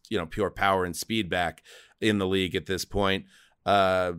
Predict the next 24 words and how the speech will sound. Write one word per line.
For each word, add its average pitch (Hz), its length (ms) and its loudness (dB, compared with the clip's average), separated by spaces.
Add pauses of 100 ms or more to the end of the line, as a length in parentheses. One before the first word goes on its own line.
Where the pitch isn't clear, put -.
it 117 120 -2
gets 131 220 4
a 131 40 2
little 135 240 6
thin 143 380 2
at 123 180 -4
wide 127 220 4
receiver, 143 560 0
and 104 500 -4 (340)
having 107 460 2
lived 117 280 2
through 131 220 2
Elijah 120 400 4
Moore, 127 400 2 (260)
I 98 100 0
am 101 100 2
not 107 180 2
buying 110 260 2
into 107 220 -2
all 101 120 2
the 95 300 -4
offseason 101 500 -2
hype 113 260 0
pieces, 127 480 -2